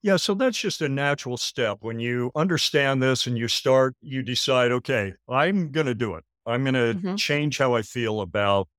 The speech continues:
Speaker 1: anything." The, the first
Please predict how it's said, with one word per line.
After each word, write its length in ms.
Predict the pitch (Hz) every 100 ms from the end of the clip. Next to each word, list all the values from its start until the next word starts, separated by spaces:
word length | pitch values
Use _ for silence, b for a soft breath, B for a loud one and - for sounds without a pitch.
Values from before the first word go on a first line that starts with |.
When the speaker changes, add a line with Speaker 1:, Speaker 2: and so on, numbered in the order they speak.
| -
Speaker 1:
anything." 440 | 110 92 - 76 _ _ _ _ _ _ _ _ _ _ _ _ _ _
The, 180 | 143 196 -
the 120 | 151
first 520 | - - 269 247 -